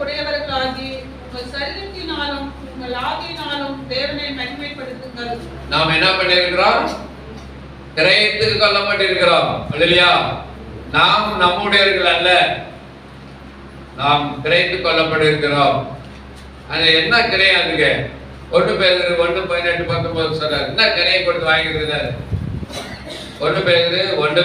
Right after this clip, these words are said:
Speaker 2: பதினெட்டு பத்தொன்பதுல.
Speaker 1: உங்கள் முன்னோர்களால்
Speaker 2: ம்.
Speaker 1: பாரம்பரியமாய் நீங்கள் அனுசரித்து வந்த வீணான நடத்தை நின்று அழிவுள்ள வஸ்துக்களாகிய வெள்ளியினாலும் பொன்னினாலும் மீட்கப்படாமல், குற்றமல்ல,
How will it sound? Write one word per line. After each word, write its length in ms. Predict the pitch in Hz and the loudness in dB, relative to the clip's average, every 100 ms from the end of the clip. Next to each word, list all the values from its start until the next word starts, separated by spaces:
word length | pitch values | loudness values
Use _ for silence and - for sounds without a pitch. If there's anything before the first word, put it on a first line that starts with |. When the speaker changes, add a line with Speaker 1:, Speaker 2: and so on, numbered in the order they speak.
| 170 | 2
Speaker 2:
பதினெட்டு 340 | 156 160 156 151 | 0 0 -2 -2
பத்தொன்பதுல. 480 | 147 147 143 139 127 123 - | -2 0 0 0 -2 -6 -8
Speaker 1:
உங்கள் 280 | 285 277 269 294 | -4 -2 -2 -2
முன்னோர்களால் 760 | 311 415 427 427 330 311 302 277 | -8 -6 -6 -4 -2 0 0 -4
Speaker 2:
ம். 120 | 262 | -6
Speaker 1:
பாரம்பரியமாய் 960 | 330 302 339 349 320 349 330 330 330 330 | -2 -2 -2 -2 -2 -2 -2 0 -2 -2
நீங்கள் 260 | 269 254 247 | -4 -4 -4
அனுசரித்து 520 | 294 - 349 349 - | -6 -8 -10 -10 -10
வந்த 280 | 294 285 277 269 262 | -8 -6 -4 -6 -6
வீணான 400 | 269 277 330 320 320 | -6 -6 -6 -6 -6
நடத்தை 440 | 269 254 285 294 294 | -6 -6 -8 -8 -8
நின்று 460 | 285 277 262 254 247 247 247 - - - | -6 -6 -6 -4 -2 -2 -6 -12 -14 -10
அழிவுள்ள 500 | 254 262 359 381 370 359 - | -2 0 0 -6 0 2 2
வஸ்துக்களாகிய 840 | - 339 339 320 320 311 311 302 285 | 0 -6 -8 -6 -2 -2 -4 -6 -4
வெள்ளியினாலும் 800 | 269 294 339 330 311 302 302 294 | -4 -2 -4 -4 -4 -6 -8 -8
பொன்னினாலும் 680 | 277 277 330 320 311 302 277 | -6 -6 -6 -6 -6 -8 -8
மீட்கப்படாமல், 880 | 294 294 294 277 269 269 262 262 254 254 254 - - - | -8 -10 -10 -8 -4 -4 -4 -4 -6 -8 -12 -16 -18 -16
குற்றமல்ல, 640 | 320 311 415 381 349 311 | -14 -10 -4 -2 0 -2